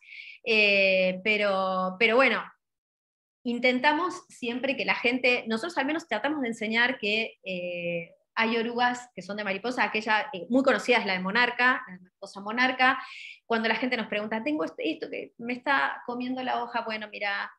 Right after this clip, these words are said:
ense-, esta es una oruga de mariposa monarca, si podés la, o la, la, la corres, o podemos repeler y no controlarla. Intentamos buscarle un poquito la vuelta a ese tema,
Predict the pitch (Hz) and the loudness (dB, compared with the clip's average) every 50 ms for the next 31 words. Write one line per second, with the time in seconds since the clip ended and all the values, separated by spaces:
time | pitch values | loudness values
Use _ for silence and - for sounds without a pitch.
0 | _ - 208 202 - 208 196 190 196 214 214 - 226 220 - - 190 185 185 185 | _ -10 -10 -8 -8 -8 -8 -6 -6 -8 -8 -8 -10 -12 -12 -10 -8 -6 -6 -4
1 | 190 196 196 190 190 185 185 190 185 196 190 - 185 185 190 202 196 190 196 190 | -2 -2 -2 -2 -2 -4 -6 -6 -8 -10 -10 -10 -8 -6 -4 -4 -4 -4 -4 -4
2 | - - 262 247 254 247 240 240 247 247 247 247 254 214 208 - 214 202 202 208 | 0 2 2 4 6 6 8 8 8 8 6 6 2 0 0 0 -2 -4 -4 -4
3 | 202 196 196 - - _ - 208 196 190 196 190 - - 190 190 185 185 208 214 | -4 -6 -6 -10 -12 _ -10 -6 -4 -4 -4 -6 -8 -10 -8 -8 -4 -2 -2 2
4 | 226 226 233 226 226 226 - - 226 220 226 240 240 240 - - - 214 214 233 | 4 4 4 4 2 0 -6 -6 -2 -2 0 0 -2 -4 -8 -6 -2 -2 0 0
5 | 247 233 233 226 220 208 226 220 214 226 233 240 240 - 233 208 208 208 214 - | 0 0 0 0 0 0 0 2 2 4 2 2 2 -2 -4 -4 -4 -4 -4 -4
6 | 214 208 196 185 190 196 180 175 175 170 160 156 160 151 147 151 - - - - | -6 -6 -6 -6 -6 -6 -6 -6 -6 -6 -8 -8 -10 -10 -10 -12 -12 -16 -18 -16
7 | - - - - - - _ _ _ _ _ _ _ - 254 254 254 262 262 262 | -16 -16 -16 -18 -18 -20 _ _ _ _ _ _ _ 2 4 4 6 4 4 4
8 | 294 285 285 269 226 214 214 - 214 208 202 196 185 190 185 185 185 196 190 180 | 4 4 2 2 0 -2 -4 -4 -4 -4 -4 -4 -4 -4 -4 -4 -4 -4 -2 -2
9 | 180 180 190 185 185 196 202 196 - 247 247 247 233 220 220 240 - | -2 -2 -2 0 0 0 -2 0 0 0 2 4 4 4 4 2 0